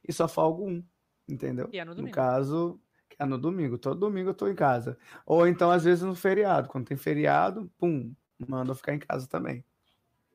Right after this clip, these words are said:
Speaker 2: É, porque
Speaker 1: Entendeu?
Speaker 2: a maioria das vezes, o, é, nesses dias não abre o mercado, né?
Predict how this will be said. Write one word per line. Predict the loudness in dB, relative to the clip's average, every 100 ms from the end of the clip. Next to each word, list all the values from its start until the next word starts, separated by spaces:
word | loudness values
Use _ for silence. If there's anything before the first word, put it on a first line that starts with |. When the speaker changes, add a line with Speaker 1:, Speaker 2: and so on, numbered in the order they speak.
| _ -6
Speaker 2:
É, | -6
porque | -4
Speaker 1:
Entendeu? | -2 0
Speaker 2:
a | -2
maioria | -4 -6
das | -8 -10
vezes, | -8 -10 -10 -16 -20 -20
o, | -18 -16 -16 -16
é, | -14 -14 -14 -16 -16
nesses | -18 -18 -16
dias | -14 -12
não | -10
abre | -10 -10
o |
mercado, | -14 -12 -12 -12
né? | -14